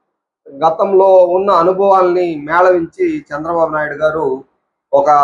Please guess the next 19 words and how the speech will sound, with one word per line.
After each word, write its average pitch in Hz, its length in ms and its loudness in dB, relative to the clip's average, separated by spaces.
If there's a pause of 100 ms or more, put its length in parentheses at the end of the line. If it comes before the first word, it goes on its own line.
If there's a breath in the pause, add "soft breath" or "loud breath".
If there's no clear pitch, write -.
(220)
కలెక్టర్లకి 165 560 -2
ఒక 135 240 -4
దిశానిర్దేశం 151 1000 -4
చేసినట్టు - 380 -12
కనబడుతుంది. 160 680 -4
దీనికి 170 260 2
సంబంధించి 175 640 0
సంపూర్ణమైన 160 720 0
మద్దతు, 143 720 -2 (480)
ఆ, 131 380 2 (100)
మన 147 160 0
పవన్ 160 400 0
కళ్యాణ్ 147 280 2
గారు 139 380 0
ఇవ్వడం 147 400 2
జరిగింది. 123 520 -6 (540)
ఆ, - 20 0 (560)
ఇప్పుడు 185 560 -2
ఒక 175 320 2